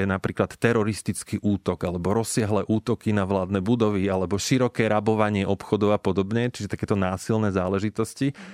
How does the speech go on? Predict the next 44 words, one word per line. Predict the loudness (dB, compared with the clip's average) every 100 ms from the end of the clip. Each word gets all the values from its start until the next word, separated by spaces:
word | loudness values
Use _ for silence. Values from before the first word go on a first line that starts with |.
| -20 -20 _
Vtedy | -2 2 4
môže | 4 2 2
vláda | 2 2 2 0
povedať, | 0 2 0 0
že | 0 2 2
máte | 0 0 0
zákaz | 0 0 -2
vychádzania | -2 -2 -2 0 0 2 0
a |
môže | 0 0 0
to | 0
nariadiť | 0 0 -2 0 0
aj |
na | 2
niekoľko | 0 0 -2 -2 -2
dní, | 2 2 2
mesiacov. | 0 0 -2 -2 -6 -8 -14 -20 -20 _
V | -4 0
núdzovom | 2 2 2 2
stave | 2 2 2
môže | 2 0 2
urobiť | 2 2 2
maximálne | 0 -2 -2 0 2 2 0
to, | 0 -2
čo | 0
sa | -2 0
deje | 2 2
napríklad | 0 -2 -2 -2
teraz | 0 0 0
v | -4
Paríži, | -4 0 0 2 0 -2 -10 -8
že | 0 2
ľudia | 4 2
majú | 2 2 0 -2
v | -2 0
nočných | 0 0 0 2
hodinách | 2 2 2 2 2
zákaz | 0 2 0 0
vychádzať, | -4 -2 -2 -2 -6 -2
ale | -2
počas | 0 0 0 0
dňa | 0
výjsť | 2 0 2
môžu. | 2 2 2 -2